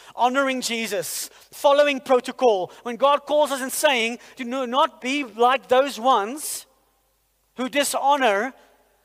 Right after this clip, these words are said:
coming together." He's speaking to us. He's speaking to me.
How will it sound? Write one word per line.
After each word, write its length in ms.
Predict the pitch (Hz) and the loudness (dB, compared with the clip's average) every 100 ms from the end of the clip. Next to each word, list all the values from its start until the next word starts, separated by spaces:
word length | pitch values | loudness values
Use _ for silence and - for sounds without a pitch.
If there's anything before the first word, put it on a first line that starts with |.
| - | -8
coming 320 | 294 285 285 | -2 -2 -2
together." 720 | - 262 285 285 269 175 131 127 - _ _ _ _ _ _ _ _ _ _ _ _ _ _ _ _ _ _ _ _ _ _ - _ | -4 0 2 4 4 2 -2 -8 -20 _ _ _ _ _ _ _ _ _ _ _ _ _ _ _ _ _ _ _ _ _ _ -20 _
He's 140 | 220 220 | -12 -12
speaking 420 | - 294 - 240 | -8 -10 -10 -14
to 120 | - 233 | -10 -12
us. 640 | - - - - - - _ _ _ _ _ _ _ _ _ _ _ - | -12 -16 -14 -14 -16 -18 _ _ _ _ _ _ _ _ _ _ _ -18
He's 160 | 220 | -14
speaking 420 | - - 233 208 190 | -12 -12 -16 -16 -16
to 140 | 185 | -16
me. 340 | 180 185 156 | -12 -10 -10